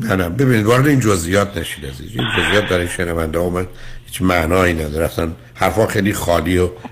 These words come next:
بی‌معنی است. بذار ازتون، رابطه جنسیتون با هم چطوره؟ خوب، بد، متوسط؟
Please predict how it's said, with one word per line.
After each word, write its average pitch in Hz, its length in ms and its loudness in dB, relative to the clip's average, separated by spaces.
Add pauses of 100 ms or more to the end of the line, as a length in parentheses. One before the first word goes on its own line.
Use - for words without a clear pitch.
(100)
بی‌معنی 80 400 -2
است. - 200 -14 (360)
بذار 117 200 4
ازتون، 98 340 2
رابطه 107 320 4
جنسیتون 101 580 0
با 80 100 2
هم 76 100 0
چطوره؟ 80 300 -2
خوب، 95 320 -4
بد، 87 240 -2
متوسط؟ 71 500 -10